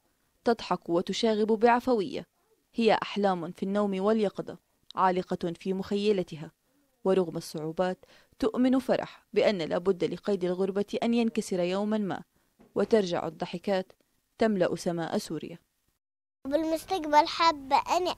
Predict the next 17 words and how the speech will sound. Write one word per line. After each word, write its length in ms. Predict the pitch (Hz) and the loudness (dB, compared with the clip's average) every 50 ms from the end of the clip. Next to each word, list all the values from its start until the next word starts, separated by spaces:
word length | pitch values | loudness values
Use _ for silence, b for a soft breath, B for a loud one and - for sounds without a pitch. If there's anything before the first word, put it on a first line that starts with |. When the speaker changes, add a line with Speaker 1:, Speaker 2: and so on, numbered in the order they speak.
| - | -4
Speaker 2:
أعمر 560 | - 269 262 269 269 277 311 320 311 285 277 277 | -4 -2 0 0 0 0 0 -2 -2 -2 -4 -4
بيتنا، 640 | 262 269 277 269 277 - - 285 277 269 277 294 | -2 0 0 0 0 -2 -6 -6 -4 -2 0 0
وبيتنا 840 | 311 311 330 320 311 302 294 285 277 294 294 294 320 330 349 339 302 | 0 0 0 -2 -4 -6 -8 -10 -8 -6 -4 -2 -2 -2 -2 -2 -2
ي-، 360 | 285 277 285 285 269 - - - B B B B B B B B B B | -2 -2 -2 -4 -6 -10 -12 -16 B B B B B B B B B B
يتأمن 680 | 294 294 - - - - 359 370 359 370 349 339 339 | -12 -12 -10 -6 -2 0 0 2 0 0 -2 -2 -2
من 120 | 330 330 320 | -4 -4 -2
أول 600 | - - 349 403 427 415 415 403 403 370 370 349 | 0 0 2 2 4 2 4 2 2 0 -2 -4
وجديد. 440 | 302 269 254 254 254 254 240 254 285 | -4 -2 -4 -4 -4 -6 -10 -6 -4
ما 140 | 330 339 | -2 -2
بحب 400 | 320 285 285 - - 233 226 226 | 0 -2 -4 -4 -6 -8 -8 -6
إنه 220 | 135 202 226 220 214 | -6 -6 -4 -4 -2
يصير 580 | 208 208 214 214 214 220 - - 240 226 220 233 | -2 -2 -2 -4 -6 -8 -10 -8 -6 -6 -6 -6
أزعب، 540 | - - 190 226 226 233 220 220 208 208 226 - - - | -6 -4 -4 -4 -4 -4 -4 -4 -4 -4 -6 -10 -14 -12
آه، 680 | - - 214 226 226 214 214 214 208 202 208 214 214 233 | -10 -8 -6 -6 -6 -6 -6 -6 -6 -6 -6 -6 -6 -8
سوريا. 480 | - - 233 220 214 214 214 208 214 - - - - - - - - - - - - - - - - - - - - - - - - - | -10 -10 -10 -8 -8 -8 -8 -10 -10 -12 -10 -12 -10 -10 -8 -10 -10 -10 -8 -8 -6 -6 -6 -6 -6 -8 -8 -10 -10 -12 -12 -12 -12 -10
سوريا 760 | - - 311 294 302 320 339 330 294 285 277 294 294 285 269 | -8 -4 -2 -2 0 0 2 4 4 4 4 2 0 -2 -2
هي 380 | 262 262 262 247 247 240 226 | 0 0 0 0 0 0 -2